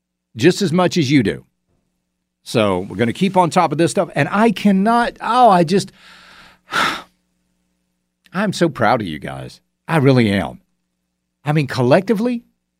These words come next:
I just, I just, uh, sometimes I think about you. Do you guys think about me as much as I think about you?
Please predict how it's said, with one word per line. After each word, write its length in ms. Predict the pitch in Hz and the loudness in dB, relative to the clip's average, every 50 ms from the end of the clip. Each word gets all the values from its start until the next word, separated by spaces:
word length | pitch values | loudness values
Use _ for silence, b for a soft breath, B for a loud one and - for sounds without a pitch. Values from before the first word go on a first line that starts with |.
| _ _ _ _ | _ _ _ _
I 160 | - 170 208 202 | -2 2 2 4
just, 300 | 151 165 165 131 - - - | 4 2 2 0 -2 -6 -4
I 140 | - 151 160 | -2 0 0
just, 200 | 139 170 165 - | 0 0 -2 -2
uh, 140 | - 143 - - - - | -4 -6 -6 -6 -10 -8
sometimes 400 | - - 254 254 - 254 208 170 | -2 -2 0 2 2 2 2 0
I 80 | 135 | 0
think 200 | 131 - 214 196 | 2 2 0 2
about 240 | 180 175 185 175 - | 2 0 0 0 -2
you. 140 | 190 - - - _ _ _ _ _ _ _ _ _ _ _ _ _ _ _ _ _ 165 | -6 -8 -10 -14 _ _ _ _ _ _ _ _ _ _ _ _ _ _ _ _ _ 0
Do 80 | 170 | 2
you 140 | 247 302 339 | 2 2 4
guys 240 | 339 330 330 285 - | 4 2 2 2 2
think 160 | - 311 285 | 2 0 2
about 180 | 240 262 240 220 | 0 0 0 0
me 120 | 233 233 | 2 2
as 100 | 220 185 | 2 4
much 160 | 214 233 170 | 2 2 2
as 100 | 196 202 | 2 2
I 80 | 208 202 | 2 2
think 200 | 180 214 202 165 | 2 2 0 2
about 240 | 156 180 170 170 - | 2 2 2 2 0
you? 160 | 190 170 160 | -2 -4 -4